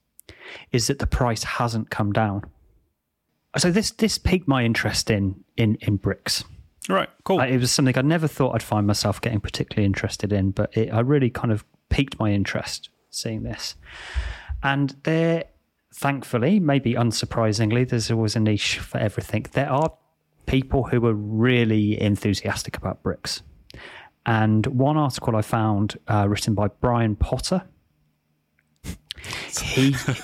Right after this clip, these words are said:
Speaker 2: It's funny.
Speaker 1: <laughs> Almost the perfect. It would, Brian Mason would be better, wouldn't
Speaker 2: Right,
Speaker 1: it?
Speaker 2: right, right, right. Yeah, yeah, yeah. Gotcha.
Speaker 1: Um, the, he wrote an article called Bricks and the Industrial Revolution,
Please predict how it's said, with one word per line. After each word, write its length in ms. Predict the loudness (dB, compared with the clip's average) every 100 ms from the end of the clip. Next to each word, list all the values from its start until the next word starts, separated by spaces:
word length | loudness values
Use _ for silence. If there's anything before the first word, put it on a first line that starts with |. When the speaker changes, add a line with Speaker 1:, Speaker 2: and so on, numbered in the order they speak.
| -14
Speaker 2:
It's 160 | -10 -8
funny. 260 | -4 -2 2 2 2 -2 -4 -6
Speaker 1:
<laughs> 460 | -8 -18 -20 -6
Almost 420 | 2 4 4 0 -4
the 60 |
perfect. 400 | -2 -2 -2 0
It 80 | 2
would, 200 | 2 0 -4 -2
Brian 360 | 2 2 2 2
Mason 460 | 2 2 0 0
would 160 | 0 0
be 80 | 0
better, 340 | 0 0 4
wouldn't 140 | 4 4
Speaker 2:
Right, 260 | 2 0
Speaker 1:
it? 120 | -2
Speaker 2:
right, 200 | 2 2 2
right, 200 | 0 -2
right. 220 | -4 -4
Yeah, 140 | -4 -6 -4
yeah, 180 | -4 -2
yeah. 260 | -2 -2
Gotcha. 360 | -2 -4 -2 2 2
Speaker 1:
Um, 240 | 2 0 -2 -12 -20 _ _ _ -2
the, 800 | 2 6 6 6 6 4 2 -2 _
he 680 | -6 -4 0 4 4 6 4 4
wrote 260 | 2 2
an 60 | 0
article 440 | 0 0 0 0
called 420 | 0 0 2 0 -6 _ _ _ -6
Bricks 720 | -2 -2 -2 -6 -2 0 -2 -4 _ _ -2
and 180 | 0 2
the 100 | 2
Industrial 400 | 2 -2 -2 -2
Revolution, 560 | 0 0 0 0 -6